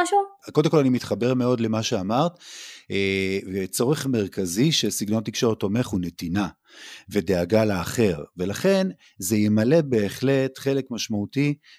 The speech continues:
Speaker 2: מהתחושה ומהצורך של, אה, אה, מי שזה לא תהיה בסגנון התקשורת התומך. הדבר השני, תומכת, כשתגיע, אה,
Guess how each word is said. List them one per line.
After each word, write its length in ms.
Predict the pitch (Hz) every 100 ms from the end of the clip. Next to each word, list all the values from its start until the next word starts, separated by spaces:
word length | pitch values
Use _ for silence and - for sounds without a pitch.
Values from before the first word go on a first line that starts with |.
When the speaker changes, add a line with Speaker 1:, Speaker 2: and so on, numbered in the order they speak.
| -
Speaker 2:
מהתחושה 1500 | 98 98 95 95 92 92 90 90 - - 98 - 151 139 127 95
ומהצורך 680 | 90 90 90 - 123 123 120
של, 320 | - 104 95
אה, 20 | 95
אה, 720 | 92 90 82 82 82 80 80 -
מי 100 | 104
שזה 300 | 117 95 101
לא 100 | 101
תהיה 200 | - 104
בסגנון 400 | 92 - 95 95
התקשורת 420 | 87 - 98 90
התומך. 480 | 90 - 76 71 - _ - - -
הדבר 320 | 101 101 147
השני, 500 | 165 - 110 107 175 - - _ -
תומכת, 540 | 104 147 151 160 156 _ _ _ _ -
כשתגיע, 580 | - 101 98 101 135
אה, 120 | 135